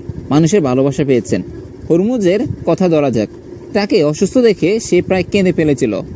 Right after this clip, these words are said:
হেডমাস্টার সাহেবের কথাই ধরা যাক, তিনি অসুস্থ শুনে, শুনলে ভদ্রলোক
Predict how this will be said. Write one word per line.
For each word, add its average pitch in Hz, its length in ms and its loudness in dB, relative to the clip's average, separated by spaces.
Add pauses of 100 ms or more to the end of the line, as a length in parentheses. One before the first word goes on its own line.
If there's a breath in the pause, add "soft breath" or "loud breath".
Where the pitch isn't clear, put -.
(460 loud breath)
হেডমাস্টার 226 400 2
সাহেবের 202 520 2 (460)
কথাই 180 300 2
ধরা 135 200 2
যাক, 110 200 0 (360)
তিনি 208 200 4
অসুস্থ 208 380 0
শুনে, 190 500 0 (180)
শুনলে 180 380 2 (320)
ভদ্রলোক 185 340 4